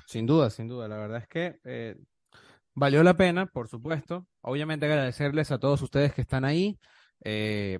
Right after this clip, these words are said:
por el tiempo, por el tiempo que le dedican a este podcast, por,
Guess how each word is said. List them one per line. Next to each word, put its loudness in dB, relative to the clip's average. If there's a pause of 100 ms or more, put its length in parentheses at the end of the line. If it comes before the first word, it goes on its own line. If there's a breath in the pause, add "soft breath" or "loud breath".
(140)
por 2
el -2
tiempo, 0
por -2
el -8
tiempo -4
que -6
le -4
dedican -6
a -4
este -8
podcast, -2
por, -4